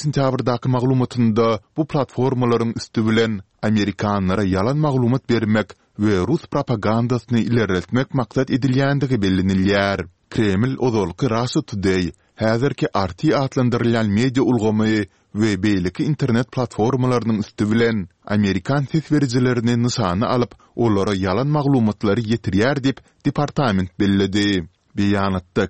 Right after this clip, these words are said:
Kremliň propagandasynyň esasy tagallalarynyň R T-niň üstü bilen amal edilýändigi hem nykdalýar. Departament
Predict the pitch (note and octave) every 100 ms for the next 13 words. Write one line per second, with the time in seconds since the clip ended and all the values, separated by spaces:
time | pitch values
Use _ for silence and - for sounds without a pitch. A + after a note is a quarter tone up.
0 | - G#2+ F#2 F#2 D3 D#3+ D3+ C3 A2+ B2
1 | A#2 A#2+ - A#2+ G#2+ - F#2+ F2+ D3 D3
2 | C#3 C3 C3 B2+ B2 A#2 A#2 A#2 A2 _
3 | _ A2 G#2+ - A2 G2 C3 - C3 G2+
4 | G#2 A2 F2 F#2+ B2+ B2 A#2 B2+ C#3+ C#3+
5 | C#3 C#3 A2 F#2+ F#2 F#2 - F#2 F#2 F#2+
6 | F#2+ F2+ - _ - G#2 G2+ - G2 G2+
7 | F#2 D#2+